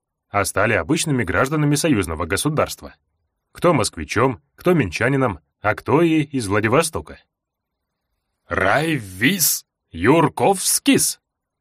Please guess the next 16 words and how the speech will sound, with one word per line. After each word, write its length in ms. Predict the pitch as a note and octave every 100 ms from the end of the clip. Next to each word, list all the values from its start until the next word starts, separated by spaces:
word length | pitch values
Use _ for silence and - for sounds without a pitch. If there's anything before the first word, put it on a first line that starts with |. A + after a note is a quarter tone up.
| _ -
удивленно 500 | A2+ G2 F#2 D3 A#2+
вопросил 460 | A2 A2+ - F#2
Кэл, 300 | - A#2 C3 -
с 80 | -
трудом 360 | - D3 E3+
прочитав 440 | C#3 - - B2 -
на 120 | G2
пластике 420 | C3 D#3+ D#3 D#3
свое 260 | D3 D#3+ D#3
новое 340 | A2 E2 G2
имя. 360 | C#3 D#2+ - - _ _ _ _ _ _ -
Знание 460 | G2 A#2+ A2 F#2
языка 420 | F2 D#2 D#2+ A2
вбивалось 440 | A2+ F#2 A2+ F3 D#3
порталом 440 | D#3+ - G#2 A2
автоматически, 760 | A2+ G2 D3 E3+ - - -